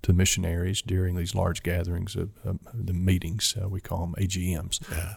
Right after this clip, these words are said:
Speaker 1: over the course of the
Speaker 2: I've heard
Speaker 1: summer.
Speaker 2: A G Ms. I've been to a few
Speaker 1: Uh,
Speaker 2: of those.
Speaker 1: yeah. So my daughter, he's recruited my, uh, nursing student daughter to come and serve as a nurse to him. So she'll be traveling with us and serving the missionaries this summer as well.
Speaker 2: Oh, that's fantastic.
Speaker 1: Yeah.
Speaker 2: What, what, what a, what a wonderful way to, uh,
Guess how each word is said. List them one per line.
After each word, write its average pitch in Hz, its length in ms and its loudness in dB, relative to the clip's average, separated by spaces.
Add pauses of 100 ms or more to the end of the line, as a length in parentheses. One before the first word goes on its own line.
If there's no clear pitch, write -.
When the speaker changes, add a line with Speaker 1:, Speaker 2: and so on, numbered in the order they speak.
Speaker 1:
over 85 180 8
the - 60 8
course 87 300 8
of - 20 -
the 82 60 4
Speaker 2:
I've 95 40 2
heard - 20 4
Speaker 1:
summer. 92 180 6
Speaker 2:
A 92 120 4
G 82 100 2
Ms. 71 140 -4
I've 76 100 0
been 87 140 4
to 80 60 2
a - 40 6
few - 140 4
Speaker 1:
Uh, 78 40 0
Speaker 2:
of 73 40 -4
those. 71 300 -4
Speaker 1:
yeah. 101 260 4
So 98 240 10
my 98 160 8
daughter, 104 520 6
he's 110 220 12
recruited 98 380 6
my, 87 220 2 (420)
uh, - 180 -4 (360)
nursing 113 260 8
student - 260 0
daughter 98 300 0
to - 80 -4
come 95 240 6
and 87 120 2
serve 92 200 6
as 85 140 0
a - 20 2
nurse 101 240 6
to - 80 2
him. 123 300 6 (260)
So - 160 4
she'll 107 200 12
be 98 100 8
traveling 92 340 10
with 92 200 6
us - 120 6
and 98 80 0
serving 95 300 0
the 92 80 -4
missionaries - 400 -2
this - 120 -6
summer - 280 -4
as - 100 -10
well. - 160 -10 (120)
Speaker 2:
Oh, 113 200 4
that's 110 160 -2
fantastic. 110 760 0
Speaker 1:
Yeah. - 80 -10 (100)
Speaker 2:
What, 95 240 -2
what, 85 200 -4
what 95 180 -2
a, 82 80 2
what 90 320 -2
a 80 40 0
wonderful 82 400 -4
way 80 220 0
to, 69 240 -6 (480)
uh, 69 280 -4